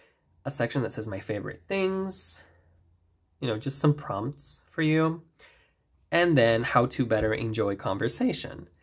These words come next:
So they usually have these advice pages, and they've had them on every single planner. And I've checked them on Google Lens, as I said, because I don't speak Japanese. So I just translated them on my phone to kind of get the gist of what they're about.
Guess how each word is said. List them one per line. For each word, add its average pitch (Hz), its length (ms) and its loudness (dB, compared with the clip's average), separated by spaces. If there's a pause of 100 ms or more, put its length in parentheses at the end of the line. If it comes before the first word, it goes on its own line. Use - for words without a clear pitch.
(220)
So 147 300 8
they 151 120 6
usually 185 280 0
have 156 160 2
these 143 140 -2
advice 127 440 -2
pages, 160 640 0
and 110 300 -6
they've 120 180 2
had 117 260 2
them 113 320 0 (120)
on 98 160 -8
every 110 240 0
single 147 260 2
planner. 156 460 2 (560)
And 107 500 -2 (100)
I've 117 540 0 (460)
checked - 380 -2
them 110 180 2
on 107 100 0
Google 110 240 0
Lens, 107 480 0
as 131 160 0
I 131 80 6
said, 143 320 4
because 139 220 -4
I 104 60 -2
don't 107 140 -4
speak 110 200 -6
Japanese. 104 560 -4
So 104 480 2
I 107 320 -2
just - 320 -10
translated 107 400 -6
them 104 80 -6
on 101 80 -6
my 101 100 -6
phone 113 400 0
to 120 140 -10
kind 104 180 -8
of 104 100 -10
get 101 220 -6
the 110 60 -6
gist 104 340 -8
of 117 100 -4
what 120 140 2
they're 123 140 4
about. 127 380 4